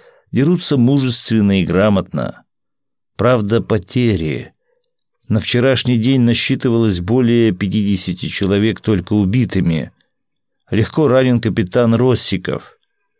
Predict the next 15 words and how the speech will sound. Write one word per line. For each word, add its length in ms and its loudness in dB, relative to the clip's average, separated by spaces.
Точные 440 0
потери 400 2
противника 680 0
неизвестны, 880 0
но 140 2
они 220 4
немалые, 800 2
в 80 -16
том 160 2
числе 600 -2
в 100 -20
технике. 680 -4
Я 160 0
полагаю, 560 2
отряд 480 0